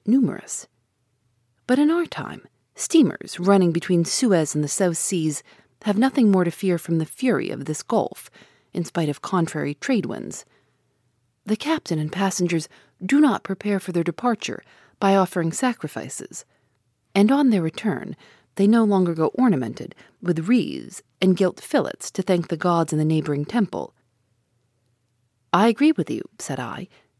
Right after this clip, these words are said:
"and steam seems to have killed all gratitude in the hearts of sailors. But, Captain, since you seem to have especially studied this sea,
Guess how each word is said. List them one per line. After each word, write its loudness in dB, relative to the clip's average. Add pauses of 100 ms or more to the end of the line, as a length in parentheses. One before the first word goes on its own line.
(200)
"and 4
steam 4
seems 0
to -4
have -4
killed -2
all 0
gratitude -2
in -6
the -2
hearts -6
of -8
sailors. -4 (800)
But, -2
Captain, 0 (300)
since 0
you 6
seem 2
to -2
have -2
especially -2
studied -2
this -2
sea, -6